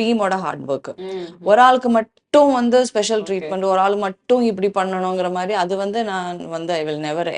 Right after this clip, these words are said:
Speaker 1: ever
Speaker 2: ம்.
Speaker 1: அது வந்து நான் என்கரேஜ் பண்ண மாட்டேன்.
Speaker 2: ஓகே.
Speaker 1: I just want to, you know, எல்லாரும் வந்து நம்ம எல்லாரும் இந்த படத்துக்கேண்டி தான் ஒர்க் பண்ணுவோம்னு சொல்லிட்டு இருந்தா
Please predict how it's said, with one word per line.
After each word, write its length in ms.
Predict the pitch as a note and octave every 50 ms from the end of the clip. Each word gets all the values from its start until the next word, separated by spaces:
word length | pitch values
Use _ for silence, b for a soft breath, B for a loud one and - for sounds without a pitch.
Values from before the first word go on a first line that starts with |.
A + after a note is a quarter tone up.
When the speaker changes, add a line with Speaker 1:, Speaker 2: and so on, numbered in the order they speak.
| C#3+ D#3+
Speaker 1:
ever 280 | D#3+ F3 E3+ E3 - - _
Speaker 2:
ம். 400 | - E3+ F3+ F3 E3+ E3+ E3+ F3 -
Speaker 1:
அது 200 | - - D#3+ D#3+
வந்து 240 | D#3+ D#3+ D#3 D#3+
நான் 320 | D#3+ D#3 C#3+ C#3+ C#3+ C#3+ - -
என்கரேஜ் 400 | D3 D3+ D#3 - E3 D#3+ D#3+ D3+ -
பண்ண 200 | - D3 C#3+ C#3
மாட்டேன். 420 | C#3 C3+ C3 - F#3 A3+ C4+ C#4 E3 E3+ E3
Speaker 2:
ஓகே. 60 | D#3 -
Speaker 1:
I 420 | - F#3+ G3 A3+ B3+ C#4+ D#4 D4+
just 280 | B3+ D4 D4+ D4 - C4
want 300 | A#3+ A#3+ A#3+ B3 B3 A#3+
to, 60 | A#3 A#3
you 120 | A3 A3
know, 200 | A3 A3 A3+ A3+
எல்லாரும் 480 | E3+ G3 G#3 A3+ B3 C#4 C#4 C#4+ C#4 B3+
வந்து 160 | B3 A#3+ B3
நம்ம 260 | A3+ F#3 F#3 F#3+ F#3+
எல்லாரும் 380 | F#3 F3+ F#3+ G3+ G#3+ A3+ A#3 A3+
இந்த 120 | G3+ F#3+ F#3
படத்துக்கேண்டி 460 | F#3+ F3+ F3+ - F3 F#3 F#3+ F3+ F3
தான் 180 | E3+ F3+ F3 D#3
ஒர்க் 260 | D3 E3 D#3+ - E3
பண்ணுவோம்னு 340 | E3 D#3+ D#3+ D#3+ E3 E3 E3
சொல்லிட்டு 400 | D#3 - E3+ E3+ F#3 F#3+ F#3+ G#3+
இருந்தா 360 | F#3 E3+ F3+ G3 A3+ C#4+